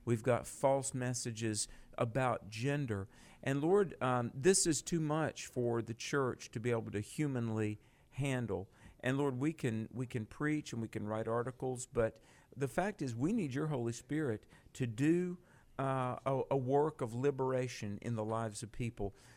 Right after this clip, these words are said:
So, dear Jesus, I am praying in your name and this is for the glory of your name, the salvation of souls. Father God,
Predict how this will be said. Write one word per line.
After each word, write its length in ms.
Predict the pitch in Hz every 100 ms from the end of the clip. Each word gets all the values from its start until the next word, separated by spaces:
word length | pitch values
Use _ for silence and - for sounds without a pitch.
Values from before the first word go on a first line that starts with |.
| -
So, 160 | -
dear 240 | 123 151 180
Jesus, 560 | 151 139 123 117 - -
I 120 | 135
am 120 | 143
praying 520 | 131 - 139 117 104 101 - - -
in 200 | 123 120
your 300 | 120 143 147
name 460 | 143 127 110 98 - - - -
and 120 | 117 117
this 240 | 131 -
is 160 | 135 -
for 240 | 139 123
the 100 | 117
glory 540 | 123 117 135 151 139 120
of 140 | 107
your 140 | 113
name, 340 | 110 107 104 101
the 80 | 110
salvation 580 | - 120 120 123 120
of 120 | 123 -
souls. 480 | - 120 113 110 - - -
Father 400 | - 147 147 147 -
God, 300 | 147 139